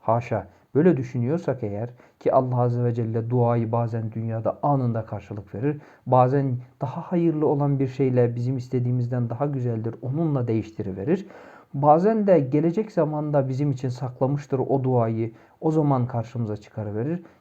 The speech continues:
Kimi duayı da ahirete saklar Allah, bizim için daha hayırlıdır. Biz yapbozun bütününü göremiyoruz kıymetli kardeşler. Onun için hüküm veriyoruz. Öyleyse insanoğlu, bizler her ne derdimiz varsa, işlerimiz yolunda mı gitmiyor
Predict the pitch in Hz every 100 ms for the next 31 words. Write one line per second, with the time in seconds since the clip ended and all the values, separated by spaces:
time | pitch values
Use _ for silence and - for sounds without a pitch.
0 | _ 135 127 117 113 120 160 147 151 160
1 | 185 190 190 135 - 120 117 113 113 -
2 | 123 123 117 117 110 110 104 101 104 107
3 | 104 101 117 165 131 123 - 135 143 131
4 | 120 127 123 117 110 117 143 107 92 -
5 | 101 101 - 127 107 98 92 104 - 117
6 | 139 143 131 120 113 107 98 95 95 101
7 | - - - - - - - 131 156 214
8 | 190 147 120 - _ - 139 135 - 175
9 | 170 143 131 135 127 - _ _ _ _
10 | - 117 110 131 123 - _ _ _ -
11 | 185 170 147 170 151 139 135 127 131 127
12 | 117 123 - 107 90 - _ _ _ _
13 | _ 147 - - 139 127 123 123 120 117
14 | 117 110 123 127 113 - 107